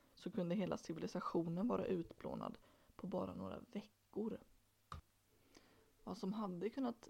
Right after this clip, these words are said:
rädda folk, i alla fall några miljoner, kanske var just, eh, karantän. Eh, har ni koll på, eller har man koll på vad karantän betyder? Ehm,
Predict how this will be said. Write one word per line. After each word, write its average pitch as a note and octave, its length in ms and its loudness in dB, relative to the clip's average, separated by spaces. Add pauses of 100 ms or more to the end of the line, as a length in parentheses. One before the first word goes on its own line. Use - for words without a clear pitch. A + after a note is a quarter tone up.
(120)
rädda F#3+ 500 2
folk, - 540 -4 (220)
i - 60 -8
alla G2+ 120 -2
fall F#3+ 280 -2 (120)
några F#3 340 -2
miljoner, A3+ 500 0
kanske G3+ 360 -4
var F#3+ 260 0
just, - 420 -4 (200)
eh, - 300 0
karantän. - 640 -2 (840)
Eh, F#3+ 380 0 (440)
har G3+ 80 2
ni G3+ 100 4
koll B3+ 240 -2
på, - 280 -2 (220)
eller A3 120 -8
har G3+ 180 -2
man A3 340 2
koll A#3+ 280 -4
på - 160 -4
vad F3+ 220 -6
karantän G#3 760 -4
betyder? G#3 420 0 (1200)
Ehm, F3+ 580 0